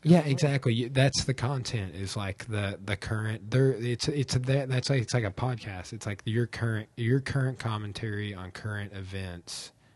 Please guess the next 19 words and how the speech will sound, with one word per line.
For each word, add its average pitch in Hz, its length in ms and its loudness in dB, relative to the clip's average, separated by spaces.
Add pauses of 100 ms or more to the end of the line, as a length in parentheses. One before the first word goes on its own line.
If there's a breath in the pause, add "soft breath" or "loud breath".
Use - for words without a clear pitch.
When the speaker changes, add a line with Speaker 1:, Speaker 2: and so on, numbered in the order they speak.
(160 soft breath)
Speaker 1:
and 101 320 0
then 104 260 -2
just 98 160 -8
conversations 104 880 -4
about 95 300 -6
past 101 380 -2
events 95 520 -6
and, 95 200 -8
uh, 90 40 -4 (160)
and 95 200 -6
theories 98 400 -2
about 92 260 -8
future 92 360 -10
events. 87 480 -12 (240)
Speaker 2:
And 135 100 -8
they 165 120 -8
do 160 200 -8
it - 100 -10
well. 101 320 -14